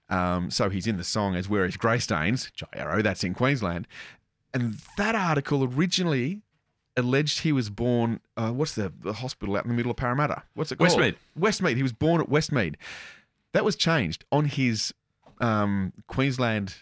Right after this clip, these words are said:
Speaker 1: Uh, was he playing for the Titans at the time?
Speaker 2: Yes.
Speaker 1: On his, on his Titans page, it was changed from "Grew up in Greystanes, born in Sydney" to
Speaker 2: Mm.
Speaker 1: "Born in Fairfield, Brisbane."
Speaker 2: Conspiracy.
Speaker 1: It's a conspiracy. So either there's mi-, there's misinformation somewhere.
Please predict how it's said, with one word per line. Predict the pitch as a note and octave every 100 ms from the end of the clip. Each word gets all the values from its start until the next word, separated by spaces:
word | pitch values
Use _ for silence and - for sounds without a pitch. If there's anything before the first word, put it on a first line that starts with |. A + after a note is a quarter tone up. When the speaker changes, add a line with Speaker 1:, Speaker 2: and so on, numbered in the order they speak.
| _
Speaker 1:
Uh, | A2 -
was | B2+
he | C#3
playing | D3 D3
for | G#2
the |
Titans | - C3 C#3+ D#3+
at |
the | -
time? | E3 G#3 E4
Speaker 2:
Yes. | G#2 A2+ - - E2
Speaker 1:
On | -
his, | C3+ B2+ -
on | C#3
his | C#3+
Titans | - - C3+ C#3+ -
page, | - A2+ C3
it | E2
was | G#2+
changed | - - A#2+ C3 -
from | - G#2+ F#2+ - G#2
"Grew | - A#2
up | A#2
in | G#2+
Greystanes, | F#2+ G2+ G2+ - G2 F#2+
born | - G2+
in | F#2
Sydney" | - B2 A2 E2 - - E2+
to | E2+ B2+ F#2 D#2+
Speaker 2:
Mm. | - _ -
Speaker 1:
"Born | A2+ A2+
in |
Fairfield, | G2 - A2+ - G#2+ F#2+ -
Brisbane." | G#2+ - C#2+ A#1+ -
Speaker 2:
Conspiracy. | F#2+ E2+ E2 F2 F#2 - -
Speaker 1:
It's | C3 -
a |
conspiracy. | C#3 B2+ - A#2+ A#2 F#2
So | F2 A#2+ B2+
either | F3+ C#3+ G2 - - - - _ -
there's | G#2 G2
mi-, | A#2+
there's | - A#2
misinformation | B2+ F3 F3+ D3+ B2+ A#2 - G#2
somewhere. | - G2+ F2+ B1 -